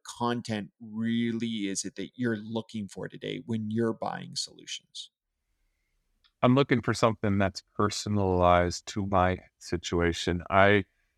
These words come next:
Speaker 2: scan hundreds of pieces of content per week, uh, both, uh, for personal and for work. It has got to be topical. It's got to take the extra time to think about my circumstance. And it's got to hit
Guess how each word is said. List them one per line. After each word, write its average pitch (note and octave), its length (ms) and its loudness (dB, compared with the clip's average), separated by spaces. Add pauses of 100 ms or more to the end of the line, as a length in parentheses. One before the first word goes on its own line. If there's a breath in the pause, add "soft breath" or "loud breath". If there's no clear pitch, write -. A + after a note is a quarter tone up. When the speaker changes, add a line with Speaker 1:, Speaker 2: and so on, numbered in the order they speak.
(220)
Speaker 2:
scan G#2 720 2 (120)
hundreds G#2 460 0
of F2 80 -6
pieces F2+ 320 -2
of - 60 -16
content F#2 500 0
per F#2 300 2 (120)
week, D2+ 460 -2
uh, F#2+ 140 2
both, F2+ 360 0
uh, G#2+ 140 0
for F#2+ 140 0
personal G2+ 440 2
and F2 300 0 (160)
for E2+ 240 0
work. D2+ 380 -2
It G2+ 200 2
has F#2+ 240 0
got G2+ 420 8
to G#2+ 140 0
be F#2+ 280 2
topical. G2+ 680 2 (380)
It's G2+ 320 0 (160)
got G2+ 320 6
to G2+ 140 -4
take G2 260 2
the E2+ 220 -6
extra - 400 -2
time F#2 320 4
to G#2+ 80 0
think - 240 -4
about F2+ 260 6
my E2+ 140 2
circumstance. A2 840 -2 (340)
And A#2 400 4
it's A#2+ 140 -2
got A2+ 180 4
to A#2 60 -4
hit B2+ 160 2